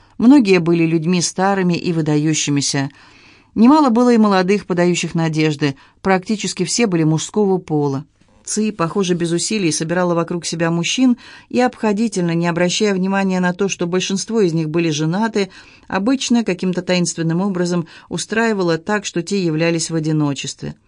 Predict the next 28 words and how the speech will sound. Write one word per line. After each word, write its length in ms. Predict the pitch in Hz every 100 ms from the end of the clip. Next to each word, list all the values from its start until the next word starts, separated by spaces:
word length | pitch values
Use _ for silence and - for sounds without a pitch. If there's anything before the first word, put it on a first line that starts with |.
| _ -
Немалая 540 | 156 160 151 147 147
доля 320 | 139 143 139
тех, 200 | 139 143
кто 200 | - 151
постарше, 680 | 143 147 - 208 202 - 180 180 - - - _
когда-то 400 | 220 226 269 196
были 220 | 175 196
влюблены 540 | 185 190 180 175 156 143
в 60 |
нее. 320 | 139 135 127 - _ -
Насколько 380 | 196 - 208 202
Луиза 340 | 190 190 175
понимала, 540 | 180 170 170 196 185 160
они 260 | 165 175
и 40 | 170
сейчас 420 | 185 185 240 196
еще 260 | 143 -
были 260 | 143 135 131
в 40 |
ее 360 | 127 151 143 123 - -
сетях. 600 | - - 156 - 127 - _ _ _ _ _
От 160 | 147 -
каждого 560 | - 277 220 160 143 139 - -
ожидалось 480 | 160 170 202 180 -
представление, 880 | 185 185 185 180 156 139 127 120 - _ _
музыкальное 600 | 165 160 160 160 151 147
исполнение, 960 | 135 - - 135 135 139 165 185 175 156
пение, 560 | 156 147 165 170 156